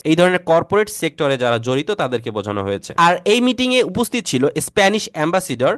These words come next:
গ্যাব্রিয়েল সিস্টিয়াগা। আর এই আলোচনায় উঠে আসে প্রায় ষাট হাজার বাংলাদেশি কিন্তু বর্তমানে স্পেনে কর্মরত রয়েছে। অর্থাৎ এই সংখ্যাটা আরো বাড়ানোর পরিকল্পনা চলছে এবং তারই ধারাবাহিকতায় কিন্তু ভিসা রেশিও অনেকটাই বেড়েছে বাংলাদেশ থেকে এবং আমাদের কাছে কিন্তু already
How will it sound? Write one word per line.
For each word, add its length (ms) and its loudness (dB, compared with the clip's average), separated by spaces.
গ্যাব্রিয়েল 340 0
সিস্টিয়াগা। 640 -4
আর 60 4
এই 160 2
আলোচনায় 460 2
উঠে 160 0
আসে 160 -6
প্রায় 300 4
ষাট 280 -2
হাজার 180 0
বাংলাদেশি 460 -4
কিন্তু 160 -6
বর্তমানে 400 0
স্পেনে 280 0
কর্মরত 420 2
রয়েছে। 280 -2
অর্থাৎ 280 2
এই 160 0
সংখ্যাটা 360 0
আরো 200 4
বাড়ানোর 420 0
পরিকল্পনা 480 -4
চলছে 240 -4
এবং 100 0
তারই 240 0
ধারাবাহিকতায় 640 -2
কিন্তু 220 -4
ভিসা 240 0
রেশিও 320 0
অনেকটাই 380 -2
বেড়েছে 340 -2
বাংলাদেশ 320 -4
থেকে 200 -4
এবং 120 2
আমাদের 300 2
কাছে 220 -2
কিন্তু 200 -2
already 240 -2